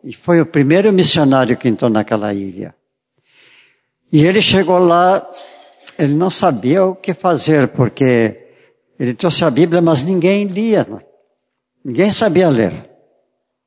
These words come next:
Ele foi para o escritório e disse, "Senhor, como é que eu vou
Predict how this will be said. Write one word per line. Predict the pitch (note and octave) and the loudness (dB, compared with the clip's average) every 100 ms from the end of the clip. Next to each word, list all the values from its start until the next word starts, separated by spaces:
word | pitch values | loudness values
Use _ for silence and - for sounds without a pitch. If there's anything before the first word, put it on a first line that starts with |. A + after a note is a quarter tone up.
| _ _ _ _ _ _ _ _ _ _ _ _ _ _ _ _ _ _ _ _ _ _ | _ _ _ _ _ _ _ _ _ _ _ _ _ _ _ _ _ _ _ _ _ _
Ele | D3+ C3 | -14 -10
foi | D3+ E3 C#3 | -6 -2 -2
para | G#2 - B2+ A#2 | -4 -6 0 2
o | A#2 | 2
escritório | - - B2 - - A#2+ A#2+ C#3+ | 0 -2 -4 -4 -2 0 0 -2
e | |
disse, | C#3+ D#3 - | -2 -2 -2
"Senhor, | - E3+ D#3+ D#3 B2 F2+ | -4 -6 -6 -4 -4 -4
como | - D3+ | -8 -6
é | F3+ | -6
que | - | -4
eu | |
vou | D3 D3 | -2 0